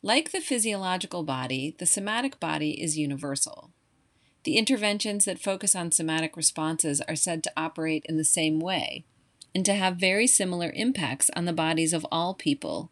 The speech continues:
who engage in these practices. The situated body. In contrast to the two universal definitions of the body we've just addressed,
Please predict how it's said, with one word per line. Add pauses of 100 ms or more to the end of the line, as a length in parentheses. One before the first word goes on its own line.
(120)
who
engage
in
these
practices. (3000)
The
situated
body. (2500)
In
contrast
to
the
two
universal
definitions
of
the
body
we've
just
addressed,